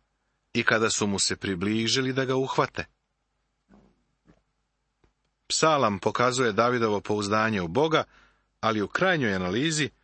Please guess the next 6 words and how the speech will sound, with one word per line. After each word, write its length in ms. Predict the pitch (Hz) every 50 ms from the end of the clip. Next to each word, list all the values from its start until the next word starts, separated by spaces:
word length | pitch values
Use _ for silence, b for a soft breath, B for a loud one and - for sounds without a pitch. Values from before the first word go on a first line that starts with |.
| _ _ _ _ _ _ _ _
govori 380 | 127 156 175 190 190 165 135
prvenstveno 840 | - _ - 104 98 110 131 160 175 170 - - - 180 175 165 165 -
o 120 | - 98 87
Gospodu 640 | 85 110 135 143 - - - - 139 120 117 104
Isusu 400 | 98 98 - - 104 - - 117
Hristu. 540 | 113 - 127 110 90 - - - - 85